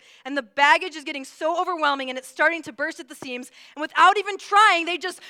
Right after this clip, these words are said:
dump all their stuff all over everybody. And people are like, "Whoa, where did that come from?" 'Cause I don't know about you, but I was sitting on my baggage, or I was hiding mine, or whatever. So that's, whoa, I don't know about that.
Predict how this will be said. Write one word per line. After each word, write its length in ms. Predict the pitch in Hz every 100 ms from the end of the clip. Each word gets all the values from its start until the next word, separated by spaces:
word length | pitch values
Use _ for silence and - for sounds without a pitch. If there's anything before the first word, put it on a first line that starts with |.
| - -
dump 260 | 415 640 -
all 200 | 1077 523
their 140 | 466
stuff 300 | - 508 571
all 360 | 571 640 622 539
over 100 | 392
everybody. 480 | 320 302 262 208 - _ _ _ _ _ _ _ 254
And 120 | 262
people 300 | 440 440 392
are 140 | 359
like, 400 | 349 320 269 - - _ _ _ _
"Whoa, 380 | 185 240 480 226
where 260 | 185 285
did 160 | 466 214
that 200 | 247 523
come 180 | 220 185
from?" 340 | 214 175 175 _ _ _ _
'Cause 180 | - 254 220
I 120 | 233 539
don't 120 | 226
know 60 | 226
about 260 | 233 -
you, 80 | 605
but 100 | 240
I 80 | -
was 120 | 285
sitting 220 | - 415 277
on 120 | 233
my 100 | 392
baggage, 360 | 226 208 208 220
or 80 | 220
I 80 |
was 160 | 392 220
hiding 400 | 208 302 466 220
mine, 360 | 226 381 214 208
or 180 | 208
whatever. 480 | 202 208 392 466 180
So 200 | - 214
that's, 340 | 208 247 494 -
whoa, 380 | 190 302 - 151
I 60 |
don't 100 | 269
know 60 | 208
about 180 | 175 208
that. 200 | 175